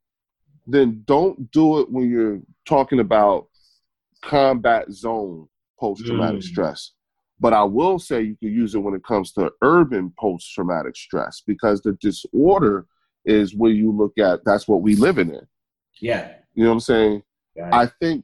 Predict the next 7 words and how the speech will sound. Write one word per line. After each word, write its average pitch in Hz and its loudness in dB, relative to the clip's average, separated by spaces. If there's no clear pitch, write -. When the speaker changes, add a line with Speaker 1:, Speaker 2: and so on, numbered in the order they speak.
Speaker 1:
post-traumatic 151 -2
stress 127 -6
disorder 113 -4
is 104 -2
a, 95 0
uh, 98 4
is, 104 -4